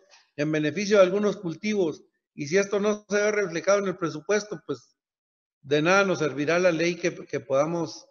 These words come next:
construir. Ese sería mi comentario con razón a, con relación a esto. Estoy de acuerdo en que, en que le demos un, una, mm,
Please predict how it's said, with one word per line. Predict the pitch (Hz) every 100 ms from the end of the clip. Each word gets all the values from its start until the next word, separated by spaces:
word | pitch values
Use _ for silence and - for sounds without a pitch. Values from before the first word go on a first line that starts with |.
| _
construir. | 143 - 127 127 131 117 - _ _ _ _ _ _ _ _ - -
Ese | 185 208
sería | 180 185 202 196 190
mi | 165 160
comentario | 165 156 151 180 202 208 196
con | 160
razón | 143 151 190
a, | 190 180 151
con | 151
relación | 147 147 143 180 190
a | 185
esto. | 208 - _ 214 202 - _ _ _ -
Estoy | 143 - 202
de | 196
acuerdo | 196 202 202
en | 185
que, | 165 147 139
en | 147 143
que | 127 139 131 123 123 - _ _ _ _
le | - 151
demos | 160 196 196 180
un, | 190 196 190
una, | 175 175 185 185 160 160 139 117 104 _ _ _ _ _ _ _ _ _ _
mm, | - 143 143 143 135 127